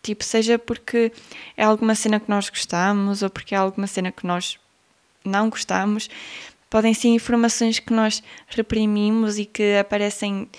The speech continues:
de maneiras mesmo estranhas nos sonhos. Ou seja, é quase como se o nosso cérebro nos dissesse: "Ei, olha, oh, mano, estás a ver esta informação aqui?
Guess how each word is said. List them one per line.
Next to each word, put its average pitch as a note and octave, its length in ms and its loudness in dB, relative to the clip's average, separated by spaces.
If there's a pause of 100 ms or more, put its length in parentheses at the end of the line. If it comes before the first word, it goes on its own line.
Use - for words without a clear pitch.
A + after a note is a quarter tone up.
(400)
de - 80 -6
maneiras G#3+ 540 2 (340)
mesmo G3+ 340 -2
estranhas G#3 760 -4
nos F#3+ 280 -6
sonhos. G#3+ 560 -6 (680)
Ou - 80 -4
seja, G#3+ 360 -2
é A#3+ 80 -2
quase C#4 300 2
como C#4 200 2
se C4+ 140 0
o B3+ 40 2
nosso B3 260 0
cérebro A3+ 540 0
nos A3 240 -2
dissesse: G#3 520 -4 (560)
"Ei, B3+ 340 2
olha, A3+ 320 4
oh, G#3+ 80 0
mano, G#3+ 420 0 (100)
estás G3+ 360 -4
a G#3 40 -2
ver G3+ 140 0
esta G3+ 200 -4
informação G3+ 420 -4
aqui? B3 340 -2